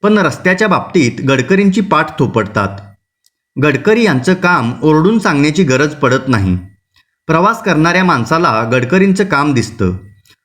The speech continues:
रस्ते, बंदर, पूल, भुयारी रस्ता अशा सगळ्या क्षेत्रात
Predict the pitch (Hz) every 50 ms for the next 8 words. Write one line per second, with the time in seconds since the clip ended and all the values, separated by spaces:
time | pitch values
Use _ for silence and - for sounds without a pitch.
0 | _ _ 127 131 127 127 - - 190 175 127 107 104 104 110 117 127 123 120 127
1 | 147 151 123 107 104 101 101 101 - 165 160 156 139 110 104 113 113 120 113 123
2 | 139 147 160 175 175 147 120 117 - - 156 123 104 101 101 101 - - - -
3 | - - - - 139 - 226 226 - 180 143 135 151 180 196 185 - 156 110 -
4 | 175 160 120 113 - -